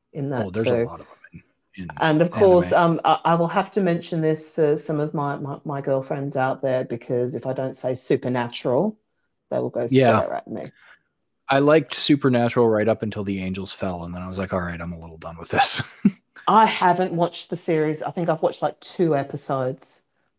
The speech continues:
Speaker 1: It's some,
Speaker 2: Yeah.
Speaker 1: one of those ones I've always meant to, but just haven't been able to get there.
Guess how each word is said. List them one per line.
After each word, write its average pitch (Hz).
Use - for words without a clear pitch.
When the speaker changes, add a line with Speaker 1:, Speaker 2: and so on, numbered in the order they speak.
Speaker 1:
It's 151
some, 180
Speaker 2:
Yeah. 185
Speaker 1:
one 220
of 220
those 202
ones 180
I've 156
always 165
meant 151
to, 143
but -
just -
haven't 135
been 123
able -
to -
get -
there. 85